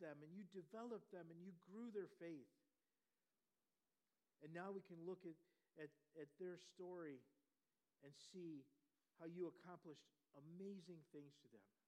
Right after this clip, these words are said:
God, we want to be heroes of faith as well. God, we want to have impact on our families and our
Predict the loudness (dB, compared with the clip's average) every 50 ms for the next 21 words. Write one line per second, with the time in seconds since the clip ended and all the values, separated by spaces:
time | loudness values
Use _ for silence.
0 | _ _ _ _ _ _ _ _ _ _ _ _ _ _ _ _ _ _ _ _
1 | _ _ _ _ _ _ _ _ _ _ _ _ _ _ _ _ _ _ _ _
2 | _ _ _ _ _ _ _ _ _ _ _ _ _ _ _ _ _ _ _ _
3 | _ _ _ _ -8 -4 -4 -2 0 0 0 2 2 2 0 0 -2 -6 -10 -8
4 | -4 0 2 2 4 2 0 -2 -6 -12 -12 -8 -8 -8 -8 -8 -12 -16 -16 -12
5 | -12 -12 -12 -14 -18 _ -20 _ _ _ _ _ _ _ _ _ _ _ _ _
6 | _ _ _ _ _ _ _ _ -6 -4 -2 0 0 0 0 2 0 0 0 0
7 | 0 2 2 0 0 -2 -12 -20 -20 -20 -20 _ -20 -20 -20 _ _ _ -20 -6
8 | 0 2 2 2 2 0 0 -2 -2 0 -2 -2 0 0 0 -2 -2 -2 0 2
9 | 2 2 2 2 2 0 0 -2 -4 -2 -2 -2